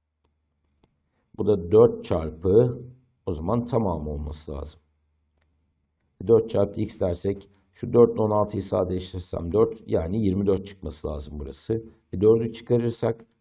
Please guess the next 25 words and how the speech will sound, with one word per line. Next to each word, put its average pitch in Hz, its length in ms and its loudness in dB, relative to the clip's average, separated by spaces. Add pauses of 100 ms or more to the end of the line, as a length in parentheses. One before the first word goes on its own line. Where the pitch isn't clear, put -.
(140)
O 107 40 -2
zaman 107 300 0
geriye 101 240 0
yirmi 101 400 0
kalır. 92 420 -4
O 90 140 -10
da 92 100 0
R, 98 420 4
R 104 220 2
olduğu 80 240 -4
için 80 300 -10
iki 95 440 -4
R, 90 80 -2
yirmi 98 440 -2
olduğundan 82 760 -4 (240)
R 92 220 0
de - 60 -12
o 80 120 -10
zaman 80 460 -6 (280)
beş 92 300 -6
olacaktır. 76 760 -12 (920)
Peki 107 500 -4 (240)
alttaki 110 800 0 (840)
çemberimize 82 720 -8
geldiğimizde, 92 800 0